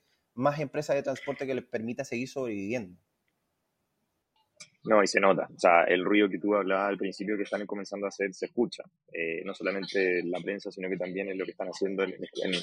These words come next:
Speaker 2: la misma conversación que estamos teniendo ahora. O sea, se nota la irrupción que están generando en la industria y el liderazgo que están tomando. Las ganas, sobre todo, de, de ser quienes lideran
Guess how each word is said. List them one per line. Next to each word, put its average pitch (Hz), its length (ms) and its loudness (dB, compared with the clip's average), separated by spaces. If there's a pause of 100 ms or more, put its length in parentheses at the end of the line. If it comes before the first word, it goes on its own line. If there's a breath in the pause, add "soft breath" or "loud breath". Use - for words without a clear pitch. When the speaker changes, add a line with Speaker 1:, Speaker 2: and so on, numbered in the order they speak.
Speaker 2:
la 90 100 6
misma 104 140 6
conversación 104 320 4
que 95 60 -2
estamos 98 240 0
teniendo 95 240 -6
ahora. 101 240 4
O 92 40 0
sea, - 120 -2
se - 140 -8
nota 101 320 2 (460)
la 101 100 4
irrupción 98 360 0
que 110 100 -6
están 104 160 -4
generando 101 360 -2
en 107 60 -2
la 101 60 -4
industria 104 380 -4
y 107 120 0
el 95 80 0
liderazgo 101 340 -2
que 92 80 -6
están 98 160 -10
tomando. 101 460 -10
Las 90 160 -4
ganas, 123 240 2
sobre 95 180 -2
todo, 101 260 -2
de, - 280 -6 (120)
de 92 200 -4
ser 98 340 4
quienes 101 240 -4
lideran 110 380 0